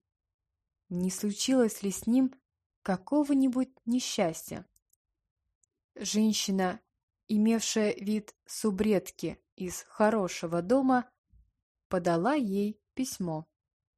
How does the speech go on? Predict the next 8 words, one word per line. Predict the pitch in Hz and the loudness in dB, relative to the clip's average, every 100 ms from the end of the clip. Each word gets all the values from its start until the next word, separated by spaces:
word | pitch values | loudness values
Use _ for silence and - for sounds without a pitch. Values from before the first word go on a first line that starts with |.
| _ _ _ | _ _ _
которое | - 175 - 175 170 165 - | -6 -4 -2 0 0 0 -2
Элиза | 185 175 247 233 220 208 _ _ _ _ | -4 -2 -2 0 -2 -2 _ _ _ _
торопливо | - 175 170 214 285 285 269 - | -2 0 0 0 0 2 2 0
распечатала | 220 233 - 262 - 185 165 170 160 165 - _ _ _ 185 | -4 -6 -4 -6 -2 -2 -2 -6 -8 -10 -16 _ _ _ -8
и, | 165 165 - | -8 -8 -10
страшно | - - 196 180 170 - 165 156 - | -14 -4 -2 0 -2 -6 -8 -8 -8
волнуясь, | 175 170 175 240 247 214 - - _ _ _ _ _ | -2 0 0 0 2 0 -4 -14 _ _ _ _ _
прочла | 185 175 - - 240 269 | -2 0 -2 0 0 0